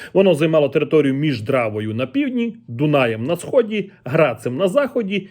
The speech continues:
і Веспремом на півночі. У вісімсот вісімдесят четвертому році Блатенське князівство увійшло до складу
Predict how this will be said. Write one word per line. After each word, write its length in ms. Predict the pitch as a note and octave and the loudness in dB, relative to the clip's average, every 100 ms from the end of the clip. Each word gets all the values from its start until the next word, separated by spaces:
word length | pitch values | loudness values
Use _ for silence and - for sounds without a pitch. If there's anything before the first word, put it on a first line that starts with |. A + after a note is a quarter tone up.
| _ | _
і 140 | E4+ C#4+ | -2 0
Веспремом 800 | C#3+ F3 F3+ F3 E3 D#3+ C#3 C3 | 2 0 0 0 2 2 2 0
на 140 | C#3+ | -2
півночі. 600 | C#3+ - A#2+ G2 F2+ - _ _ _ _ _ _ _ _ - - | -2 -2 -2 -4 -12 -18 _ _ _ _ _ _ _ _ -20 -2
У 320 | D#3+ E3+ D#3 | 2 4 4
вісімсот 600 | D3 D#3+ E3+ D#3 D#3+ B2+ | 0 0 0 2 2 2
вісімдесят 340 | C#3 C#3 D3+ C#3+ | -2 -2 -2 -2
четвертому 400 | - D#3 F#3+ A#3+ | 0 -2 2 0
році 360 | D4 - A3 D#3+ | 0 -2 -4 -2
Блатенське 640 | D3 D#3 - C#3 C3 - | 2 2 2 0 -2 -6
князівство 480 | C3+ A#3 A#3+ E4 - | -4 0 2 2 2
увійшло 280 | F#3+ F3 G3+ | 0 0 -2
до 120 | D#3 | -2
складу 520 | D3 F#3+ F3+ D#3 C#3 | 0 0 2 0 -4